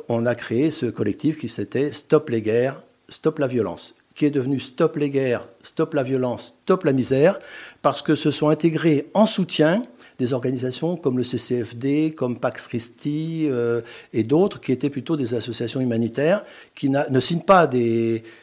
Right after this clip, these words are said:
des appels où il y a des partis politiques, alors que nous, on, on admet les partis politiques. Et donc, on a rajouté le mot misère, qui fait la liaison Stop la guerre pour la paix, mais pas sans, pas avec la misère, et, et plutôt contre la misère. Voilà.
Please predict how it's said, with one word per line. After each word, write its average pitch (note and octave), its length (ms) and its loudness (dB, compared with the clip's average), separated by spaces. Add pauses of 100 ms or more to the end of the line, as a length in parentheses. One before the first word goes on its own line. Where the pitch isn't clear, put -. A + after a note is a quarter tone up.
(120)
des A#2+ 280 0
appels D3 320 2
où C#3+ 80 0
il E3 60 2
y - 20 4
a D3+ 40 4
des C3+ 100 2
partis B2 260 -4
politiques, A2+ 460 -8
alors A#2+ 180 -4
que A2+ 80 -6
nous, A#2+ 160 -4
on, A#2+ 240 -6
on G#2+ 140 -6
admet G#2+ 500 -4
les A#2 80 -8
partis A#2 280 -14
politiques. G2+ 460 -12 (380)
Et A#2+ 80 0
donc, D3 220 -2
on C3+ 100 -2
a C3+ 80 0
rajouté B2 480 -4
le B2 120 -2
mot B2 360 -4
misère, G#2+ 480 -4
qui A2+ 100 -12
fait A2+ 140 -8
la G2+ 100 -4
liaison G#2+ 480 -8
Stop - 300 -8
la G#2+ 80 -6
guerre A#2+ 240 -6
pour B2+ 180 -8
la G#2+ 80 -4
paix, B2+ 240 -4
mais G#2 160 -4
pas B2 220 -8
sans, G#2+ 180 -12
pas C3+ 300 -4
avec A2+ 200 -4
la G#2 120 -6
misère, A2 420 -6 (300)
et, F#2+ 80 -12
et - 60 -12
plutôt G2+ 260 -10
contre G2 340 -10
la E2+ 80 -8
misère. E2 320 -14
Voilà. - 200 -16